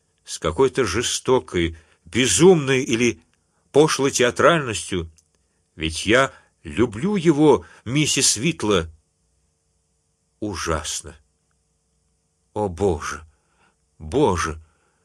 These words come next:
неужели никогда не кончатся её муки? Неужели рушатся навсегда её заветные мечты?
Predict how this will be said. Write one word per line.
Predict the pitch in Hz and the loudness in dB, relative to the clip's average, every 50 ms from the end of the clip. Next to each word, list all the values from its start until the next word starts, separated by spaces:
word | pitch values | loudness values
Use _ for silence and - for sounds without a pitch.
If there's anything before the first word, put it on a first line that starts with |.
| _ _ _ _ _ _ _ _ _ | _ _ _ _ _ _ _ _ _
неужели | - 92 98 107 101 92 131 139 131 135 | -6 -4 -2 -2 0 2 2 2 2 2
никогда | 127 131 - - 131 127 107 92 131 143 147 139 110 - - _ _ - | -2 -4 -2 0 0 0 0 2 2 4 4 4 2 -2 -12 _ _ -10
не | 101 113 131 | -6 -6 -6
кончатся | - - - 147 139 123 92 - - - 131 - - - - 123 | -2 0 2 2 2 0 -4 -6 -6 -6 -4 -4 -4 -4 -4 -4
её | 123 113 104 110 117 113 | -6 -6 -6 -6 -6 -6
муки? | 104 101 104 95 82 - - 78 80 - _ _ _ _ _ _ _ _ _ _ _ _ _ _ _ _ _ _ - - - | -6 -8 -10 -12 -12 -12 -12 -14 -14 -14 _ _ _ _ _ _ _ _ _ _ _ _ _ _ _ _ _ _ -20 -16 -6
Неужели | - 117 143 160 151 147 180 175 175 131 - - - - - - | -2 0 2 4 4 4 6 6 6 4 2 0 -10 -20 -8 -2
рушатся | - 101 113 139 214 220 - - 196 175 - - 185 175 | 0 2 4 4 4 2 2 2 2 2 2 2 2 2
навсегда | 175 175 - - - 160 113 92 95 135 151 160 160 - - _ _ _ _ _ _ _ _ _ _ | 2 2 0 0 0 -2 0 2 4 6 6 6 4 2 -4 _ _ _ _ _ _ _ _ _ _
её | - 82 82 101 117 | -8 -4 -2 0 2
заветные | 104 123 127 139 165 165 - 156 160 160 | 4 4 4 4 2 0 0 -4 -4 -4
мечты? | 156 156 - - - - 180 165 147 131 - | -4 -6 -8 -8 -8 -6 -6 -8 -8 -8 -16